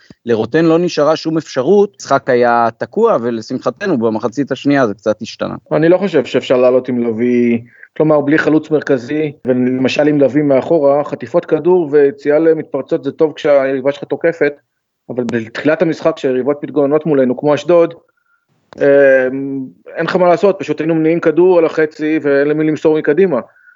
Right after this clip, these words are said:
Speaker 2: רק קצת תנועה אולי באגפים וזהו. חייבים איזה מישהו מקדימה שקצת לפחות יהווה איום, שימשוך את הבלמים אחורה, שקצת, אה, יטריד את ההגנה.
Speaker 1: כן,
Speaker 2: להביא
Speaker 1: אבל
Speaker 2: עוד
Speaker 1: ראית שלא ככה נכנסו הגולים שלנו.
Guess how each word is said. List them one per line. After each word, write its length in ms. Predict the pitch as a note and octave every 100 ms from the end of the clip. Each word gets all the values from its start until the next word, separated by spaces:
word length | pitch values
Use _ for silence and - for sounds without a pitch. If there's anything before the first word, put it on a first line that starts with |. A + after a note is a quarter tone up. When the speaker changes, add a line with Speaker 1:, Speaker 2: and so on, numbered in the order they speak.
| _ _ _
Speaker 2:
רק 160 | C3+ C#3
קצת 240 | - D#3+
תנועה 200 | D#3 D3+
אולי 180 | D3+ D3+
באגפים 480 | C#3 C3 C3 D#3+ D#3+
וזהו. 520 | C3 B2 E3 B2+ A2+ _ -
חייבים 300 | B2 D3 E3
איזה 160 | D3
מישהו 460 | D3+ C#3+ D3+ D3 C#3+
מקדימה 420 | C3 C3 B2+ D#3 D3
שקצת 360 | - - C#3 -
לפחות 400 | - - - C#3
יהווה 300 | C3 A#2+ C3+
איום, 320 | C#3 D#3+ F#3
שימשוך 320 | D3+ C3 C#3 -
את 40 |
הבלמים 340 | B2 B2 C3
אחורה, 400 | B2+ E3+ D#3+ C#3
שקצת, 400 | B2 B2 B2 C3+ C3
אה, 220 | C3+ B2 A#2+ - _ _ _ _
יטריד 280 | B2+ C3 D3
את 60 | D3
ההגנה. 340 | C3 C3 B2+
Speaker 1:
כן, 480 | - _ _ _ B2
Speaker 2:
להביא 260 | B2 C4+
Speaker 1:
אבל 140 | F#4 G3
Speaker 2:
עוד 100 | -
Speaker 1:
ראית 220 | D3+ D#3 -
שלא 460 | - - _ C#3+ D#3+
ככה 240 | D#3 -
נכנסו 500 | C#3 B2 B2 A2 A#2
הגולים 340 | G#2+ G#2 F#2+ F#2
שלנו. 320 | - G2+